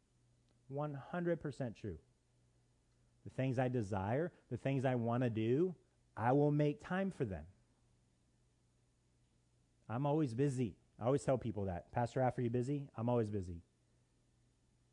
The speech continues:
"Oh, okay." I was like, "No, no, no. Tell me." See, here's the thing. I'm always busy, but when things come along and they need my time, right,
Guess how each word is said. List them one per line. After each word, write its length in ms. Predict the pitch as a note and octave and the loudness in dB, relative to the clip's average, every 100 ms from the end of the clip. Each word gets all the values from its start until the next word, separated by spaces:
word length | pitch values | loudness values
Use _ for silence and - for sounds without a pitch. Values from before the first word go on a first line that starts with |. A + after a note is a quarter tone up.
| B2 | 0
"Oh, 360 | A#2+ A2+ G#2 A2+ | 2 2 0 -4
okay." 380 | A#2+ A2+ G#2 G#2+ | -4 -2 -2 -4
I 40 | |
was 100 | A2 | -4
like, 160 | G#2+ B2 | -6 -4
"No, 100 | F3+ | -4
no, 120 | F3+ | -2
no. 240 | D#3+ D#3 E3 _ | -2 -4 -8 _
Tell 180 | - F3 | -4 0
me." 200 | E3 G2 F2 _ _ _ _ _ _ _ _ _ | 0 -2 -8 _ _ _ _ _ _ _ _ _
See, 160 | D3 | -4
here's 140 | D3+ D3 | 0 0
the 80 | D3 | 0
thing. 220 | D3+ B2 | -2 -2
I'm 160 | B2 D#3+ | -4 -2
always 480 | D#3 F3+ F#3+ F3 C#3+ | 4 6 8 8 4
busy, 680 | C3 F#3 F3 A#2+ A#2 F#3+ F#3+ _ _ _ _ _ _ _ _ _ _ | 4 4 6 4 2 0 -4 _ _ _ _ _ _ _ _ _ _
but 140 | C#3 C3+ | -4 -2
when 160 | C#3 | -2
things 300 | B2+ F3+ G3+ | 0 0 0
come 180 | - F#3+ | 0 2
along 640 | E3 D#3 D3+ C#3+ C#3 E3+ | 4 6 8 8 8 4
and 120 | F3+ D3 | 4 2
they 80 | |
need 160 | D3 F3+ | 4 4
my 180 | F3 D3+ | 4 2
time, 680 | - E3+ D3+ C3+ D3+ A3 - _ _ _ _ - | 0 0 2 2 0 -2 -6 _ _ _ _ 2
right, 380 | B2 D3 G#3 | 4 6 4